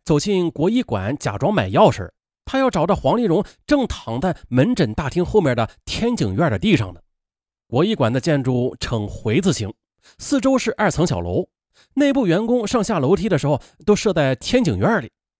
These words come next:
王峰他当然不了解这些情况了，他只在大厅里边转悠，啊，最后空手而归。好，那你再说一下，你说的老黄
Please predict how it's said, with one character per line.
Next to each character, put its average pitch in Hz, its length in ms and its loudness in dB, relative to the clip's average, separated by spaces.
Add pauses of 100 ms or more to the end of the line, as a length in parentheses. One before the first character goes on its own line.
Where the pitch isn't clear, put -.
(220)
王 98 220 -2
峰 107 120 -10
他 117 120 -6
当 156 240 -4
然 107 160 -6
不 113 100 -4
了 95 200 -2
解 101 160 -4
这 95 80 -4
些 98 100 -4
情 90 160 -10
况 87 200 -12
了， 87 100 -20 (400)
他 254 140 -4
只 - 280 -6
在 127 160 -2
大 120 140 -4
厅 135 180 -6
里 123 80 -4
边 95 140 -6
转 104 180 -4
悠， 92 160 -12 (340)
啊， 107 80 -10
最 110 140 -2
后 123 320 -4 (220)
空 113 240 -4
手 113 100 -4
而 95 160 -10
归。 139 200 -2 (1200)
好， - 180 -2 (260)
那 151 140 -2
你 175 80 0
再 175 80 0
说 175 160 -4
一 131 60 -2
下， 95 180 -8 (400)
你 175 160 2
说 262 140 0
的 247 80 4
老 113 200 2
黄 98 360 -4